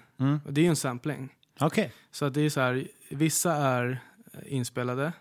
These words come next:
Speaker 2: och
Speaker 1: Ja.
Speaker 2: vissa är samplingar.
Speaker 1: Men, ja, men det, du hade ju Kri-, Kristina Amparo där med på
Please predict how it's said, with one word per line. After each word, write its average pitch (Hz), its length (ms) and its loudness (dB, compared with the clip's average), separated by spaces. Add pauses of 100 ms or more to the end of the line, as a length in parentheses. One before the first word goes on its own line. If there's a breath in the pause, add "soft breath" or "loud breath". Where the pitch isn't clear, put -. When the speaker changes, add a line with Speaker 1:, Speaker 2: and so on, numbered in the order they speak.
(180)
Speaker 2:
och 117 120 0
Speaker 1:
Ja. 117 40 6
Speaker 2:
vissa 135 300 -2
är 120 100 -2
samplingar. - 560 -10 (580 soft breath)
Speaker 1:
Men, 120 720 4
ja, 135 140 6
men 156 120 6
det, 165 100 6
du 160 240 4
hade 170 200 6
ju 165 60 6
Kri-, 156 360 -4
Kristina 127 440 6
Amparo 117 400 8
där 98 160 4
med 92 220 2
på 139 80 0